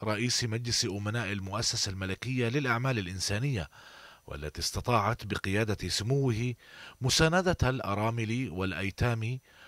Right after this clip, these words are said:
والاهتمام بهم، وسد احتياجات العديد من الأسر البحرينية، إلى جانب مساعدة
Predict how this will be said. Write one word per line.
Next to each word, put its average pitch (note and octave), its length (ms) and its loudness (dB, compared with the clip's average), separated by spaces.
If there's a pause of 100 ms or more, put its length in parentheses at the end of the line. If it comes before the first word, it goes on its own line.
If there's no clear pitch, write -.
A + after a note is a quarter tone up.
(100)
والاهتمام A#2 720 2
بهم، A#2 380 -2 (560)
وسد A2 380 -2
احتياجات G2 640 -2
العديد G#2+ 580 0 (400)
من F3 200 0
الأسر C3 420 0
البحرينية، G#2 680 0 (460)
إلى E2 240 -4
جانب G#2+ 640 0
مساعدة G2+ 640 0